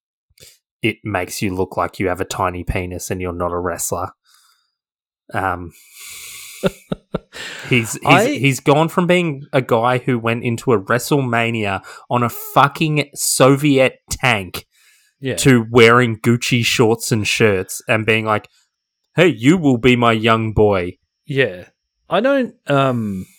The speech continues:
Speaker 2: I think there might be something there in, in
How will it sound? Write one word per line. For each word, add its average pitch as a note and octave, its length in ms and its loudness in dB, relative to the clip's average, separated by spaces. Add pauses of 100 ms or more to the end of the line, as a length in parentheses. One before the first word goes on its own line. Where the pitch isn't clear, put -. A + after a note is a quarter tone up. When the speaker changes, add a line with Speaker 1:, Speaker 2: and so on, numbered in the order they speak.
(220)
Speaker 2:
I D#3+ 80 -2
think A3 380 -4
there A3 140 0
might C#3+ 440 0
be D3 120 -2
something C#3 600 -2
there G#2 520 -2
in, B2+ 420 -2
in A#2+ 380 -4